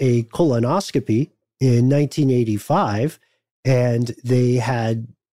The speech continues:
already invoked, uh, Section three of the twenty-fifth Amendment. So it's happened before. You know what I mean? It's not like a crazy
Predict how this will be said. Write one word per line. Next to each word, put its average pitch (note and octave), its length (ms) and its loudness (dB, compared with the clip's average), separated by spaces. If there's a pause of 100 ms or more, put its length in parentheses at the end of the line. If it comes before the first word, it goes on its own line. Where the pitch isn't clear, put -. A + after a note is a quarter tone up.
already C3 720 0
invoked, A#2+ 540 0 (520)
uh, G#2 180 -2
Section A#2 720 -2
three E3 640 0 (220)
of B2+ 400 0
the C3 100 0
twenty-fifth C3 640 0
Amendment. A#2+ 480 0
So E3 180 2
it's D#3 100 -4
happened F#3 380 0
before. A#2+ 500 -2 (160)
You C#3+ 80 2
know C#3+ 80 2
what C#3+ 140 0
I C#3+ 60 0
mean? D3+ 280 0
It's B2 220 -6
not D#3 100 0
like D#3 180 0
a C3+ 80 0
crazy B2+ 840 0